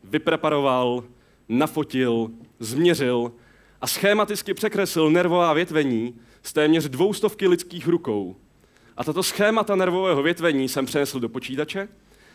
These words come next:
a vytvořil z nich digitální model, v podstatě takovou mapu ruky,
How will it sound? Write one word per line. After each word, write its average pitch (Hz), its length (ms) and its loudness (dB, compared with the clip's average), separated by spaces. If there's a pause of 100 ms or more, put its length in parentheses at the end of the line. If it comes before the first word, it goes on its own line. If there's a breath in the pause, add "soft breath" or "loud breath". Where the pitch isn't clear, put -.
(120 soft breath)
a 123 60 -4
vytvořil 180 360 4
z 165 60 0
nich 180 140 0
digitální 202 540 0
model, 123 480 0
v - 100 -20
podstatě 175 320 -6
takovou 165 320 2
mapu 185 320 0
ruky, 151 320 -2